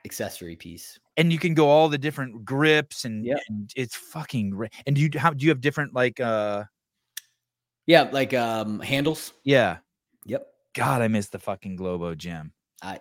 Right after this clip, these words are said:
Speaker 1: there are some things, you know, you, like,
Speaker 2: Yeah.
Speaker 1: gro-, growing up. I mean, every, every guy I think our age, well, you're a little older than me, but still, like, Globo gyms were where you had to go. I mean, I started doing CrossFit in a fucking
Speaker 2: Me
Speaker 1: gold
Speaker 2: too.
Speaker 1: gym.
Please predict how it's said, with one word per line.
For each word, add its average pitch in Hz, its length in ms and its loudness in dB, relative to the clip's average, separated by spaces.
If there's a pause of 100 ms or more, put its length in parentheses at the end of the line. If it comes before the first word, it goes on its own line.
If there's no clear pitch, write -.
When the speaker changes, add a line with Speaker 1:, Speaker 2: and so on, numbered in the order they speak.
Speaker 1:
there 185 280 0
are 359 40 -2
some 262 220 -10
things, 202 340 -4
you 165 60 -2
know, 170 240 -2
you, 147 180 -4
like, 131 320 -6 (260)
Speaker 2:
Yeah. 113 320 2
Speaker 1:
gro-, 82 120 2 (160)
growing 156 300 4
up. 147 180 2
I - 20 -2
mean, 175 140 2
every, 190 340 6
every 214 220 6
guy 165 260 6
I 147 40 2
think 151 180 -4
our 120 200 2
age, 147 440 -4
well, 110 160 -2
you're 131 140 0
a 123 40 0
little 110 160 -2
older 107 160 -4
than 104 140 -6
me, 131 140 2
but 113 140 -8
still, 143 280 4
like, 120 240 -2 (420)
Globo 147 300 8
gyms 123 320 0
were 113 220 -4
where 123 180 -2
you 123 100 0
had 123 220 -2
to 113 80 -6
go. 85 220 -8
I 98 100 -6
mean, 139 100 2
I 202 60 8
started 160 380 6
doing 147 180 2
CrossFit 139 440 0
in 101 120 -6
a 98 60 -8
fucking - 320 -8
Speaker 2:
Me 95 40 -8
Speaker 1:
gold 107 280 -2
Speaker 2:
too. 180 220 2
Speaker 1:
gym. 107 40 -4